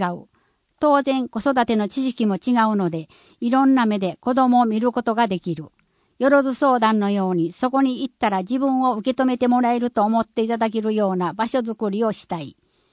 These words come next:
町長、町の子育て施策は突出した事業をするのではなく、いろんなメニューを増やし、選択肢を多くして、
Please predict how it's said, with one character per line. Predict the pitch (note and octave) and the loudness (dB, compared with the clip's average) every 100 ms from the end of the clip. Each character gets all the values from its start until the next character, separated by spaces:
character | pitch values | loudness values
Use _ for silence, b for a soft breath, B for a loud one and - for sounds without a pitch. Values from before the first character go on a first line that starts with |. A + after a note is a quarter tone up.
| _ _ _ - | _ _ _ -4
町 | C4+ A3+ - | -2 0 -2
長、 | F#3 D#3 - _ _ _ _ _ _ _ _ | -8 -10 -16 _ _ _ _ _ _ _ _
町 | - C#4+ B3+ | 2 4 4
の | G#3+ G#3 - _ | 2 -2 -4 _
子 | B3 | -4
育 | D4+ C#4 A#3+ | 0 2 2
て | A#3+ | 0
施 | - | -4
策 | B3+ G#3 F#3 | -4 -2 -2
は | F3 - - | -6 -6 -2
突 | C#4 | -2
出 | - C4 C4 | -2 -6 -6
し | - | -2
た | A#3 G3 | 0 2
事 | B3+ C#4 | 4 4
業 | B3 | 4
を | G#3 | 2
す | B3 | -2
る | B3 B3+ | 0 2
の | G#3 | 2
で | G#3 | 0
は | F#3+ | 0
な | F3+ E3 | -2 -4
く、 | - - b b | -12 -18 b b
い | B3 | -2
ろ | C4 C4+ | 2 2
ん | |
な | B3+ A3 | 2 2
メ | C4 | 2
ニ | C4 | 2
ュ | B3+ | 4
ー | G#3 | 2
を | G3 | 2
増 | A#3 | 2
や | G#3+ | 0
し、 | F3+ E3+ D#3 b b | 0 -6 -8 b b
選 | - C#4 C4 | -2 2 2
択 | C4 C4 | 0 -2
肢 | - G#3+ | -2 0
を | F#3+ - C4+ | 0 2 2
多 | A3+ | 2
く | G3 | -4
し | - | -8
て、 | - - | -10 -14